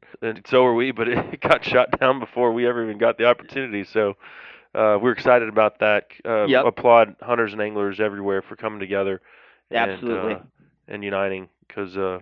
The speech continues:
Speaker 1: we, we, we do have a lot of power when we, when we put our minds to it. So,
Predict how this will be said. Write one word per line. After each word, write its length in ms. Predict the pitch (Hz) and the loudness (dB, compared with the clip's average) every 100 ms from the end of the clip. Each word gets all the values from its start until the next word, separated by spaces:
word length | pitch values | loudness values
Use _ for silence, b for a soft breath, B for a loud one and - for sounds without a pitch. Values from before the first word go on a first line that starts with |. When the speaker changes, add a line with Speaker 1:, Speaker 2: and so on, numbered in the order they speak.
| _ | _
Speaker 1:
we, 180 | - 107 | -12 -10
we, 240 | - 110 - | -8 -10 -6
we 140 | 120 | -4
do 140 | 117 139 | 0 2
have 160 | 139 | 2
a 20 | 127 | 2
lot 140 | 131 | 0
of 80 | 117 | 0
power 340 | 113 120 104 92 | -2 0 -2 -4
when 180 | 98 | -8
we, 120 | 95 98 | -10 -12
when 240 | 101 104 | -14 -12
we 100 | 95 | -12
put 140 | 107 | -8
our 80 | 98 | -6
minds 260 | 98 95 90 | -6 -8 -10
to 200 | - 98 | -10 -10
it. 120 | 95 _ B B B B B _ | -10 _ B B B B B _
So, 220 | 95 92 | -12 -12